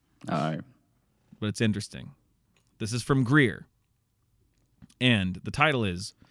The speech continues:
Speaker 2: Both Creepy Yet Delightful dash Conspiracy. Here we go. "Hi, Josh and Logan. Okay, first and foremost, great show. Love it. Please continue. Logan's laugh, Josh's <laughs> reckless decisions.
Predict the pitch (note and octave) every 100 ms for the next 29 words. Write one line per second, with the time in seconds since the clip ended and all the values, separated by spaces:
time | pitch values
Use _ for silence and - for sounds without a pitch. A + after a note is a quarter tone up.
0 | _ _ - A#2+ D3 D#3 - - A3+ A#3
1 | D#3 C3 A#2+ B2 C#3+ D3 C3+ C#3 D#3+ -
2 | - G#2 G2+ A2+ A#2+ A2 G#2+ - - -
3 | A#2 - - G#2+ F2+ C3 - A3 C4+ E4+
4 | _ _ _ _ _ _ _ _ _ _
5 | _ _ _ _ _ _ - F#2+ G#2 G2+
6 | D#2 - _ _ _ _ _ _ _ _
7 | _ _ _ _ D3 D3+ C#3 C#3+ C3+ C#3+
8 | C3+ A#2+ F#2 - - _ _ - C3 C3
9 | C#3+ G2+ - - D3 C#3 D#3 D3+ F3 E3
10 | D#3+ D#3+ - - C#3 C#3 - C#3 B2+ A#2+
11 | A#2+ A2+ - - A2+ - A2 A#2+ G2+ F#2
12 | A2 A#2+ B2+ B2 A#2+ A#2+ A2+ - - A#2+
13 | A2 A#2 G#2 G#2+ - G#2 - G2+ A2+ G#2
14 | G#2 F#2+